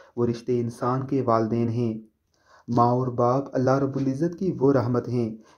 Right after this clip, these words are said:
जिनका एहसास बस उन्हीं को है, जिनसे ये छिन चुके हैं। आज हम आपके सामने एक इंतहाई खूबसूरत वीडियो लेकर आए हैं।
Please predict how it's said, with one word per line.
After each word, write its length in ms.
जिनका 320
एहसास 580
बस 280
उन्हीं 240
को 140
है, 300
जिनसे 300
ये 320
छिन 180
चुके 360
हैं। 400
आज 160
हम 140
आपके 280
सामने 440
एक 100
इंतहाई 420
खूबसूरत 520
वीडियो 200
लेकर 260
आए 220
हैं। 340